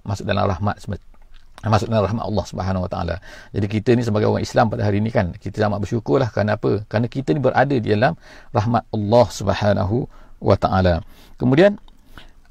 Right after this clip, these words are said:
"Lau ta-, lau tazayyalu la'azzabna allazina kafaru minhum azaban alima." Jadi Allah Subhanahu Wa Taala sebut,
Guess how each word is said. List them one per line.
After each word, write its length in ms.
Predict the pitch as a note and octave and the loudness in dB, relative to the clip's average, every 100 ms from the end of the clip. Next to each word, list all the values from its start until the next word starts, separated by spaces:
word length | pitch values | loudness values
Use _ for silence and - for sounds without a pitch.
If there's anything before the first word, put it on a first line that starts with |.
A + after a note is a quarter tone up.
| - - | -6 4
"Lau 380 | A2 D#3 C#3+ A#2+ | 8 8 6 4
ta-, 240 | C3+ B2 - | 4 2 2
lau 320 | A#2+ D#3+ D#3 | 6 8 6
tazayyalu 1120 | B2 A#2 G#2 A2 B2+ G#2 D3 G3 D#3+ G2+ - | 4 2 4 4 6 6 6 8 6 6 2
la'azzabna 680 | G2 A2 A#2+ F#2 G#2 B2 B2 | 2 4 6 4 4 4 6
allazina 580 | A2+ A2 A2 A2 G#2+ G#2 | 6 6 6 4 4 4
kafaru 480 | C#3+ C#3+ C#3 C#3+ A2+ G#2 | 4 4 6 6 6 6
minhum 420 | C#3 A#2 G#2 F#2 - | 4 6 4 2 0
azaban 720 | F#2 A#2+ B2 A#2+ G#2+ G2+ F#2 - | 4 8 10 8 6 4 2 2
alima." 560 | G2+ G2+ F#2 F2+ E2 - - - - - | 2 2 2 0 -2 -10 -20 -20 -20 -4
Jadi 220 | A2 A#2 | 0 4
Allah 260 | - C3 C#3+ | 4 6 4
Subhanahu 400 | - A#2+ A#2+ A#2+ | 2 -2 0 0
Wa 40 | |
Taala 160 | - B2 | -2 -4
sebut, 160 | A2+ | -2